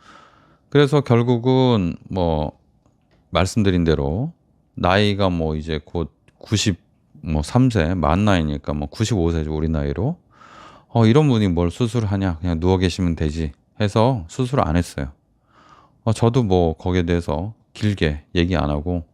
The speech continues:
가족들의 그 선택을 존중했는데, 물론 어떻게 될 것 같다고 말씀을 드렸죠. 못 고를 것 같다.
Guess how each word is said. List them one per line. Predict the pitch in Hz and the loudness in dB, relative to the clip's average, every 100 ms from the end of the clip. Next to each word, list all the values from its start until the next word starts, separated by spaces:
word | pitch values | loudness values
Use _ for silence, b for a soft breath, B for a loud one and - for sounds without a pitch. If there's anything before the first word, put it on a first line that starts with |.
| B B B B | B B B B
가족들의 | - 104 123 - 107 90 82 80 78 | -4 0 0 0 0 2 2 0 -4
그 | - 80 | -8 -2
선택을 | 131 135 139 110 78 107 196 _ b b b | 0 2 2 2 0 0 -4 _ b b b
존중했는데, | - 98 98 101 123 95 71 73 - | -2 0 2 0 2 0 -2 -6 -6
물론 | 107 147 135 120 - B B | -2 2 2 0 -4 B B
어떻게 | 107 107 135 | 0 2 2
될 | 120 | 2
것 | 110 110 | 0 0
같다고 | 95 - 92 90 | 0 0 -2 -2
말씀을 | 82 78 80 107 85 | -2 -4 -2 -4 -2
드렸죠. | 85 78 - 82 | -2 -4 -6 -6
못 | 92 80 | -4 -2
고를 | 104 87 | 0 -2
것 | - 76 | -2 -4
같다. | 73 73 76 104 | -2 -2 -2 -4